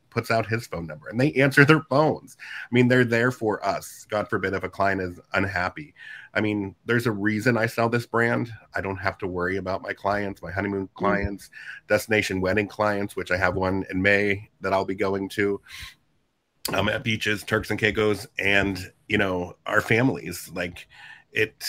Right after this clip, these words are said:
Speaker 1: it means a lot, um, that they, they care so much about us and our, our guests. And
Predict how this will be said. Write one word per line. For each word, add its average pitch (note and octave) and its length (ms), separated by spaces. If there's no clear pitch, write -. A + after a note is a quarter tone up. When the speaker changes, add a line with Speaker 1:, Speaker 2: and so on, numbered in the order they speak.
Speaker 1:
it A#2 140
means C#3 220
a G#2 60
lot, F2 540
um, E2+ 460
that F#2+ 200
they, F2+ 400
they G2+ 140
care F#2+ 320
so F#2 140
much F2 220
about D#2+ 440
us E2+ 420
and E2+ 200
our, D#2+ 320
our F2+ 160
guests. E2 500
And F2 280